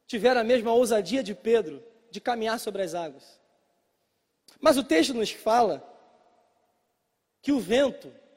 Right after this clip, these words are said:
não tinha cessado. O texto nos fala que Jesus só parou o vento quando ele voltou ao barco com Pedro. O que eu aprendo aqui é que Pedro, nesse passo ousado, ele pede pra Jesus para andar sobre as águas, mesmo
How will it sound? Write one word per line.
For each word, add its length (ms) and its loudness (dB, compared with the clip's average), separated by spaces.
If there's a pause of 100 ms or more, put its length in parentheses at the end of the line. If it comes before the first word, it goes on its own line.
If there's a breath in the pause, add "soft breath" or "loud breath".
(540)
não 180 -2
tinha 240 -6
cessado. 500 -12 (2250)
O 80 -4
texto 260 0
nos 180 -6
fala 280 2
que 180 -8
Jesus 400 0
só 160 -2
parou 360 4
o 40 -6
vento 320 -2
quando 380 -2
ele 180 6
voltou 540 0
ao 80 2
barco 320 -2
com 160 -10
Pedro. 320 -10 (1300)
O 60 -10
que 100 0
eu 100 6
aprendo 400 4
aqui 260 -4
é 60 2
que 160 -10
Pedro, 560 0 (100)
nesse 220 -4
passo 480 -2
ousado, 560 -4 (580)
ele 280 2
pede 480 2
pra 160 0
Jesus 400 -2
para 220 0
andar 260 0
sobre 240 -4
as 120 -2
águas, 380 -2
mesmo 580 2